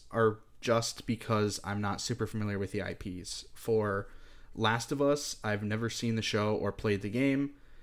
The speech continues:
and Exorcist, I haven't watched an Exorcist movie in a very long time, and I know that this is, like,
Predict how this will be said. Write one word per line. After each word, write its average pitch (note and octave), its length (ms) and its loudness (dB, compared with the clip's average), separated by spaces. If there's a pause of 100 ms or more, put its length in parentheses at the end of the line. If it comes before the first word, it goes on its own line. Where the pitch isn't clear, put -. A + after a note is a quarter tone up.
(160)
and A2+ 360 2
Exorcist, A2 720 -2
I G#2 100 2
haven't G#2 280 2
watched G2+ 300 -2
an G2+ 80 -4
Exorcist G2 480 -6
movie G2 340 0
in D2+ 80 -8
a F#2 60 -6
very C3+ 240 12
long A#2 220 6
time, G#2 440 2
and G2+ 80 -4
I G#2 100 0
know B2+ 200 2
that B2 180 2
this - 280 0
is, G#2+ 260 0
like, G2+ 320 -2